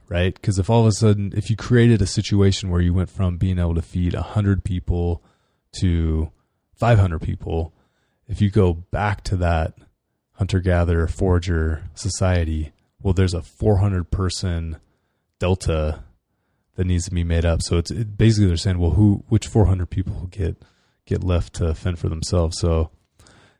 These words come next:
it's similar to kind of this hedonistic adaptation we have now where we buy the new thing. It's exciting for a day, a week, a month, and then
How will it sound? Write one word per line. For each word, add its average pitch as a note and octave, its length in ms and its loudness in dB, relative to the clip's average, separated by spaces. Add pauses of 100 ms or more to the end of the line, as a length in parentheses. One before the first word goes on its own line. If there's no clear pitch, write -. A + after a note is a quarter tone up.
it's - 200 -12
similar A2 340 4
to F2+ 340 2
kind F#2+ 200 0
of F2 80 0
this E2 120 -2
hedonistic F2+ 840 -2
adaptation F2 640 -2
we E2+ 80 0
have E2 120 0
now F2 240 2
where D#2+ 140 0
we D#2+ 160 -4
buy F#2+ 240 0
the F2+ 100 0
new E2+ 160 -4
thing. A#2 480 0 (600)
It's - 140 -12
exciting G#2 480 2
for E2+ 280 0
a E2 60 0
day, G2+ 240 4
a F2+ 80 4
week, G2 260 2
a F#2+ 60 -4
month, G#2 360 2
and F2+ 140 -2
then D#2+ 460 -2